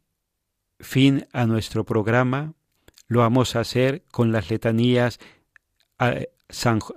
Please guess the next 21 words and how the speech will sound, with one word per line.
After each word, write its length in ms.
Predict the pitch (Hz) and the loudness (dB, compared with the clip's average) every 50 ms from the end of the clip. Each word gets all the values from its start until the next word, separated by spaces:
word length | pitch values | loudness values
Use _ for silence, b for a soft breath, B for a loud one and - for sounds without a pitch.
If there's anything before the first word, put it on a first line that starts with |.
| 190 | -4
a 100 | 120 107 | -4 -4
San 200 | - - 120 113 | -2 -2 -4 -4
José, 540 | 101 - 110 104 - - 127 131 139 156 160 _ _ b b b b b b _ _ _ _ _ | -2 -2 -2 -2 0 0 0 0 0 -2 -6 _ _ b b b b b b _ _ _ _ _
que 120 | - 127 | 0 0
rezaremos 640 | 113 113 113 104 - 123 113 117 120 123 120 - - | 2 2 0 0 0 0 0 2 2 0 0 -2 -2
junto 380 | - 131 127 120 - 123 113 | 0 0 0 0 0 -2 -2
con 180 | - 120 110 110 | -2 -2 -2 -2
los 200 | 110 101 - - | -2 -4 -2 0
niños, 480 | 131 139 135 123 110 104 101 107 - b b b b b b b b b b b - | 0 2 2 0 0 -2 -4 -8 -12 b b b b b b b b b b b -4
porque 300 | - 120 110 - 120 - | -2 -2 -2 -2 -4 -2
como 220 | - 110 113 113 | 0 0 2 2
nos 180 | 113 113 110 98 | 2 2 2 0
decía 600 | 117 110 - - - 113 117 120 123 123 120 - | 0 -2 -2 -2 -2 0 0 2 2 0 -2 -4
Santiago, 840 | - - - 117 110 107 - - 123 120 120 113 98 101 98 101 b b b b b b b b - | -6 -4 -2 -2 -2 -2 -2 0 0 2 2 2 0 -2 -4 -6 b b b b b b b b -2
ese 520 | 131 127 117 - - 127 131 131 131 - - - | 0 0 0 0 0 0 2 2 0 -2 -4 -10
recurrir 1040 | - 117 - 127 123 113 - - 117 113 - - 127 131 135 127 117 120 156 175 - b b b b b b | -10 -4 0 2 2 2 0 -2 -4 -2 0 0 2 2 2 2 0 -2 -6 -12 -16 b b b b b b
a 140 | - 127 123 | 0 2 2
la 200 | 120 117 113 - | 4 2 0 0
poderosa 920 | - 113 110 110 113 117 113 127 139 139 127 - - 143 143 143 156 190 - _ _ _ _ _ - | 0 0 2 2 2 2 4 4 2 2 0 -2 -4 -4 -4 -4 -6 -8 -14 _ _ _ _ _ -2
e 120 | 135 127 | 0 2
intercesión 1000 | 120 117 110 104 - 117 113 107 - - 113 104 - - 123 123 131 131 131 120 | 2 2 0 -2 -2 -2 -4 -4 -4 -4 -6 -6 -4 -2 0 2 2 2 0 -4